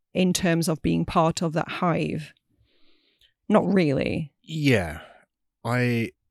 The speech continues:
Speaker 2: yeah, so your sc-, your
Speaker 1: 'Cause
Speaker 2: issue is kind of that they maybe ignored the final few frames of the original?
Speaker 1: Yeah, 'cause the first one ends with, um, is it, is that, I wanna say Xander Berkeley. Her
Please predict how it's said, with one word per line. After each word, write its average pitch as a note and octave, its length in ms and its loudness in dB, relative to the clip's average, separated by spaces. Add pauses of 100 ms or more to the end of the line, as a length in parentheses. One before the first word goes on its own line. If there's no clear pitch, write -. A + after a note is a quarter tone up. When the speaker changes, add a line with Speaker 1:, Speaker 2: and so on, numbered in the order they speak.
Speaker 2:
yeah, G#2 480 -4 (100)
so - 180 -2
your A2 220 0
sc-, - 300 -6 (120)
your A#2+ 480 -6
Speaker 1:
'Cause G#2+ 200 4 (100)
Speaker 2:
issue A2 260 -2
is G2+ 160 0 (240)
kind G#2 220 -2
of F2+ 80 -6
that - 120 -10
they G2 120 -4
maybe G2 360 -2
ignored F#2+ 580 -4
the - 80 -14
final F#2 460 -4
few - 340 -8
frames F#2+ 460 -4
of - 120 -12
the F#2 140 -2
original? G#2 500 -6 (320)
Speaker 1:
Yeah, A3+ 320 6
'cause - 200 -4
the G#3 80 0
first G3+ 360 2
one F3+ 140 2
ends F3 380 0
with, D#3+ 280 0
um, D3+ 600 0
is E3 100 -6
it, - 160 -8 (320)
is - 120 -8
that, - 100 -4
I F#3+ 60 0
wanna G3 180 2
say F#3 120 0
Xander E3+ 360 0
Berkeley. D#3 380 0
Her F3+ 180 2